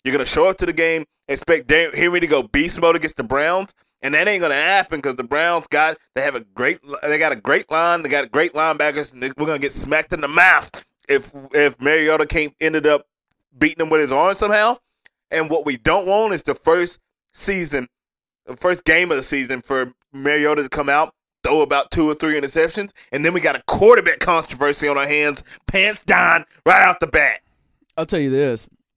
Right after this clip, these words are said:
Speaker 2: I guarantee you that Tannehill plays within the first two games.
Speaker 1: Mm-mm.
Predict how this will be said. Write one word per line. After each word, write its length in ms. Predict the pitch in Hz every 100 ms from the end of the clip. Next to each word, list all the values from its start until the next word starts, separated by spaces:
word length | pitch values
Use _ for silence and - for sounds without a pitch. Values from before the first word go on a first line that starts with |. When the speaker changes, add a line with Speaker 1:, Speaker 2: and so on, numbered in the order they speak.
| -
Speaker 2:
I 60 | 147
guarantee 520 | 160 160 147 147 139
you 80 | 135
that 420 | 120 113 107 - _ _ _
Tannehill 500 | - 139 139 127 123
plays 500 | - 135 123 120 117
within 260 | 113 113 110
the 60 |
first 600 | 104 110 110 107 - - _ _ _ _ _ _ _
two 180 | 131 110
games. 340 | 107 95 92
Speaker 1:
Mm-mm. 960 | 226 294 - 180 277 311 285 202 135